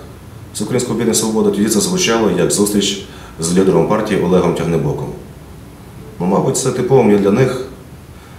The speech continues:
щоб один безплатний волонтер, безплатний в лапках,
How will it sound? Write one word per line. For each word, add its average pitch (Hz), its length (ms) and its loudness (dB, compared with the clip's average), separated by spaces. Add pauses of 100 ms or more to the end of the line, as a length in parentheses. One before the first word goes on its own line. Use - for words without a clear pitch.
(640)
щоб 92 260 0 (320)
один 110 300 4
безплатний 95 560 4
волонтер, 101 420 4 (400)
безплатний 107 480 2
в 98 60 0
лапках, 104 440 2